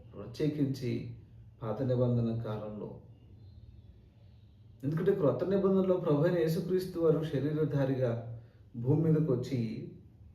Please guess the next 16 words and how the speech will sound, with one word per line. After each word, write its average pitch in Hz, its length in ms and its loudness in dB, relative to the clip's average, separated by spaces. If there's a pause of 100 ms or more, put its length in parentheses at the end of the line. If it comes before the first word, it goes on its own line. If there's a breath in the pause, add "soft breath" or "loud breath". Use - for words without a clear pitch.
(320)
సమాజ 202 380 4
మందిరాల్లో 175 580 4
ప్రకటించారు, 143 840 -2 (2000)
వాక్యాన్ని 120 420 0
బోధించారు. 117 720 0 (520)
కానీ 180 560 0 (880 soft breath)
ఆనాటి 190 400 2
ఈ 147 300 2
యొక్క 160 240 0 (560)
యెషయా 180 360 2
గ్రంథంలో 147 1040 2
చదవబడుతున్న 135 720 0
ఈ 123 180 -2
మాట 117 420 0
మనం 113 380 -4
చదువుతున్నాం. 113 800 -4